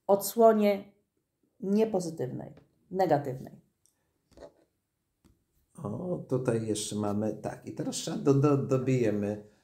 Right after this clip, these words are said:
Speaker 2: kwestię korony. No co to jest? Y, mamy na przykład koronę, a więc, y, a, a przecież jest jakiś tam, y, teren we władaniu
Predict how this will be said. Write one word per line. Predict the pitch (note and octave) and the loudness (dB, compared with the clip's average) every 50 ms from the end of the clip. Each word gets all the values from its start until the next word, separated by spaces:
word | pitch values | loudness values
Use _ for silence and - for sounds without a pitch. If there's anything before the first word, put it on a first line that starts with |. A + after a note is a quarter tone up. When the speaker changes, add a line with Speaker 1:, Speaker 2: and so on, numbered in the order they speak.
| _ _ | _ _
Speaker 2:
kwestię | - - - G#2 G2+ - - - G#2 G2+ | -14 -8 -6 -6 -6 -6 -6 -6 -6 -6
korony. | G#2 - - A2 G2+ F#2+ F2 E2 E2 E2+ F#2 G2 A2+ C#3 G3+ G#3+ - - - _ _ _ _ _ _ _ - | -4 -4 -2 -2 0 0 -2 -4 -4 -6 -6 -4 -4 -4 -6 -8 -10 -14 -20 _ _ _ _ _ _ _ -12
No | G2 G#2 G2+ | -10 -10 -8
co | G2+ - - F3+ | -8 -8 -8 -6
to | F3 A3 F3+ | -2 0 0
jest? | B2 A2 A#2 B2 - - - | 2 2 2 0 -2 -4 -6
Y, | G#2 G#2+ G2+ - - - - - | -4 -4 -4 -4 -6 -10 -12 -12
mamy | G2+ G#2+ B2 - - B2 | -8 -4 -4 -2 -2 0
na | A2 G#2 F#2+ | 0 -2 -4
przykład | - - - - - - F#2 F2 - - | -4 -8 -10 -12 -12 -10 -12 -12 -12 -14
koronę, | - - F#2+ - - C#3+ D3 - G2+ G#2 A#2+ D3+ A3 B3 A#3+ - - _ _ _ _ _ _ _ _ _ _ _ _ _ _ _ _ _ _ _ _ - | -16 -14 -12 -10 -10 -10 -6 -4 -4 -2 -2 -2 -4 -6 -8 -10 -14 _ _ _ _ _ _ _ _ _ _ _ _ _ _ _ _ _ _ _ _ -8
a | G#2 G#2 G#2 | -6 -6 -6
więc, | G#2+ A2+ A2+ A2 - - - - | -6 -6 -8 -6 -6 -6 -6 -6
y, | - G#2 G#2+ G#2 G2+ G2+ G#2 - - _ _ _ _ _ _ _ _ _ _ _ _ _ _ _ _ _ _ - | -4 -4 -2 -2 -2 -4 -6 -10 -16 _ _ _ _ _ _ _ _ _ _ _ _ _ _ _ _ _ _ -10
a, | - G2+ - - F#2+ F#2 F2 | -10 -8 -6 -6 -6 -4 -6
a | D2+ | -6
przecież | - - - F#2 F2 F2 - - | -8 -10 -12 -10 -10 -10 -8 -6
jest | G2 G#2 G2+ - - | -6 -6 -6 -6 -6
jakiś | G2 G2+ - - F#2 - - | -6 -8 -10 -12 -14 -14 -12
tam, | - F2 F#2 F#2 F#2+ D#2+ - - | -10 -10 -8 -8 -10 -12 -12 -10
y, | G2 G2 G2 - G#2 A2 C3 C3+ - - _ _ _ _ _ _ _ _ _ _ _ _ _ _ _ _ _ _ | -10 -8 -8 -8 -10 -12 -14 -16 -18 -20 _ _ _ _ _ _ _ _ _ _ _ _ _ _ _ _ _ _
teren | - C3 A2+ - G2 G2 G2+ F#2+ | 0 0 2 2 0 -2 -2 -2
we | F2+ A2 G2+ F#2+ | -2 -2 -2 0
władaniu | G2+ G#2 G#2+ A2 A2+ C#3 D#3+ F3+ E3 B2 G2+ F#2 E2+ F2 - | 2 2 2 4 4 4 4 4 4 2 2 0 -4 -6 -8